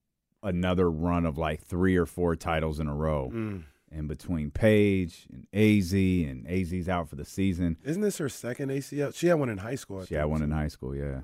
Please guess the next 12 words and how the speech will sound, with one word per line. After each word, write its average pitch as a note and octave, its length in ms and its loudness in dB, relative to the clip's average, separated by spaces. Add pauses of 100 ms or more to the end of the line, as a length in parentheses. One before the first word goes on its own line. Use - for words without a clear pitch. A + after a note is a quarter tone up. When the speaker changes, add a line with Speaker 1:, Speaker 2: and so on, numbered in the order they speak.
Speaker 2:
Oh, A2 220 -2 (340)
jeez. - 460 -20
Speaker 1:
Yeah. A#1+ 300 -10 (840)
Yeah, - 120 -20
it's A#2 100 -12
Speaker 2:
Goodness F#2 320 -4
Speaker 1:
tough. - 120 -8
Speaker 2:
gracious. - 680 -18 (120)
Speaker 1:
Tough, D#2+ 220 -2
tough, D#2 260 -2
tough, D2+ 260 -4
tough. C#2+ 280 -4